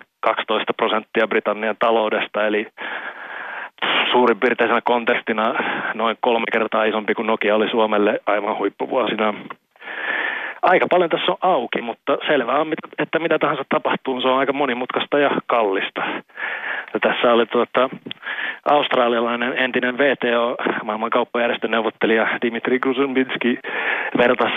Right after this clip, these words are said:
tätä sopimuksetonta Brexittiä siihen, että vaihtaisi täyttä vauhtia kulkevassa autossa vitosvaihteelta ykköselle. No, katsotaan, katsotaan miten käy. Tässä, tämä on tietysti, tuota,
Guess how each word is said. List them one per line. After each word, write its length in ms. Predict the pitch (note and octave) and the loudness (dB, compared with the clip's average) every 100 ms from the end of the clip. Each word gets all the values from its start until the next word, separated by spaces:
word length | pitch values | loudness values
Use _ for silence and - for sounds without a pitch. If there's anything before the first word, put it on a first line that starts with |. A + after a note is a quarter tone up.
| - - | -4 -2
tätä 240 | C3+ - | -2 2
sopimuksetonta 680 | D#3 D3 B2+ B2+ A#2 A2+ A2 | 4 4 2 -2 -2 -2 0
Brexittiä 500 | A#2+ B2+ B2 C3 B2 | 2 0 0 0 2
siihen, 240 | C3+ A#2+ | 2 2
että 180 | B2 C3 | 2 0
vaihtaisi 360 | C3 B2 C3 - - | 0 0 -2 -4 -2
täyttä 280 | C3 B2+ A#2+ | 0 0 0
vauhtia 340 | B2 G#2+ B2+ A#2 | 0 0 -2 -2
kulkevassa 380 | A#2+ B2 B2 B2 | -2 -2 2 2
autossa 380 | A#2+ A#2+ - A#2 | 2 0 -2 -2
vitosvaihteelta 720 | A#2 G#2+ A2 G#2 A#2 A2 A#2 | -2 0 0 0 0 2 0
ykköselle. 500 | G#2+ - G#2 G2+ G2 - - - - - - - - - - - - - - - D#3+ | 0 0 0 2 0 -4 -18 -12 -10 -10 -12 -12 -8 -6 -4 -2 -2 -4 -8 -2 0
No, 100 | D#3 | 2
katsotaan, 560 | D3 C3 D#3+ D#3+ C3+ - | 2 2 2 2 0 -2
katsotaan 340 | D#3+ C#3+ D#3+ D#3 | -2 -2 -2 -2
miten 180 | D#3 | -2
käy. 240 | D3+ D#3 C#3+ - - - | 0 2 2 0 -4 -4
Tässä, 200 | D3 - | -4 -2
tämä 140 | D3 | -2
on 80 | C3 | 0
tietysti, 240 | D3+ - - | -2 -4 -4
tuota, 300 | C#3+ C3+ C#3+ | -2 2 0